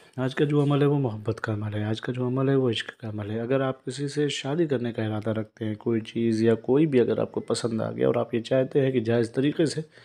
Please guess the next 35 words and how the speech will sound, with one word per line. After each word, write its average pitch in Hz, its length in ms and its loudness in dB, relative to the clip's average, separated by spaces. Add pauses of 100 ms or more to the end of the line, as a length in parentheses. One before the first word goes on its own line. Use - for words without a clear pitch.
(420)
आपकी 110 240 -4
शादी 139 260 4
हो 147 80 8
जाए, 143 180 6
आपका 120 240 0
निकाह 113 280 0
हो 110 120 -2
जाए, 107 140 -2
चाहे 107 180 -4
वो 107 100 -2
लड़की 135 300 0
हो 147 100 4
जाए 147 120 6
लड़की, 139 340 0 (560)
लड़का, 113 300 0
तो 120 160 -6
उसके 151 280 -4
लिए 180 120 2
इस 185 120 -2
तावीज़ 107 340 0
मुबारक 104 360 -4
का 117 80 -6 (100)
इस्तेमाल 104 400 -10
करें। 110 300 -8
करना 156 260 0
क्या 165 120 0
है, 156 80 0
सबसे 151 320 -4
पहले 139 300 2
जब 131 220 2
सूरज 180 460 2
निकलने 123 380 4
का 113 140 0
वक्त 104 300 -2
हो, 117 160 -6